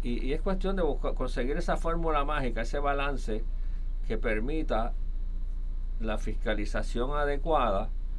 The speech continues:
pero tampoco que se convierta en este, en este carimbo, en esta, en esta sombra, en, en esta, en esta cosa que, co-, como tú decías, de-, de-, dijiste ahora mismo que, que, que,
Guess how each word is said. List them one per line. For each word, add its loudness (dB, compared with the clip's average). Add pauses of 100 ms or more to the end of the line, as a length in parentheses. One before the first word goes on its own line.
(400)
pero 0 (180)
tampoco 0
que 0
se -2
convierta 2
en 0
este, 0 (1120)
en -2
este 0
carimbo, 0
en -2
esta, -2
en 0
esta 0
sombra, 2
en, -2
en -2
esta, 0
en -2
esta -2 (560)
cosa 0
que, -2
co-, -2
como -2
tú 0
decías, 0 (280)
de-, -2
de-, -2
dijiste -2
ahora 0
mismo 0
que, -2 (840)
que, 0 (280)
que, -2